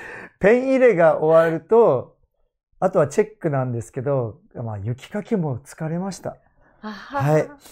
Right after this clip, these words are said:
Speaker 1: なん、
Speaker 2: 三月のね、
Speaker 1: 何回来るんですか、
Speaker 2: この重たい雪が。
Speaker 1: これが。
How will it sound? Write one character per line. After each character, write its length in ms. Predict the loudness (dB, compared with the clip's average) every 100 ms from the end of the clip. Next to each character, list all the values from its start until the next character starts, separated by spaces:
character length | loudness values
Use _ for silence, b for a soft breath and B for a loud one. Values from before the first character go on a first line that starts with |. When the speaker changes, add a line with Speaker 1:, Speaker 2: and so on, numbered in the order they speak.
| -6
Speaker 1:
な 240 | 0 2 2
ん、 20 |
Speaker 2:
三 80 | -2
月 240 | -8 -10
の 140 | -12
ね、 180 | -10 -4
Speaker 1:
何 220 | 0 0
回 340 | 4 4 4 4
来 0 |
る 0 |
ん 0 |
で 0 |
す 0 |
か、 0 |
Speaker 2:
こ 0 |
の 0 |
重 0 |
た 140 | -2
い 60 | -4
雪 200 | -4 0 0 0 -2 -6
が。 100 | -6
Speaker 1:
こ 100 | -6
れ 100 | -6
が。 160 | -10